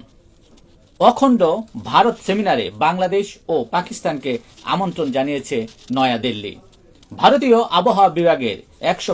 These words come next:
পঞ্চাশ বছর পূর্তি উপলক্ষে এই সেমিনারের আয়োজন করা হয়। আস্থাহীনতার সংকটে বিনিয়োগ উচ্চ, সুদের হার,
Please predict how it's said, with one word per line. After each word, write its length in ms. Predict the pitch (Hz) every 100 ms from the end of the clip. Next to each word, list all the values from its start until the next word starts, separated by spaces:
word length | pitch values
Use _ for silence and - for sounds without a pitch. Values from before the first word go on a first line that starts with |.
| -
পঞ্চাশ 300 | 190 226 185 156
বছর 200 | 151 139 -
পূর্তি 220 | 220 -
উপলক্ষে 380 | 131 156 156 147 131
এই 160 | - 139
সেমিনারের 520 | 127 160 147 123 123 117 - - -
আয়োজন 460 | 139 156 127 117 101 92 -
করা 200 | 151 117 95
হয়। 200 | 101 - - _ - _ _ _ _ - - - - _ _
আস্থাহীনতার 800 | 170 220 269 226 220 - 147 113 196 -
সংকটে 460 | 208 214 220 170 104 214 240 120
বিনিয়োগ 400 | 156 127 104 95 _ -
উচ্চ, 260 | 208 - 185 175 185 _ _
সুদের 320 | - 151 165 156
হার, 220 | 170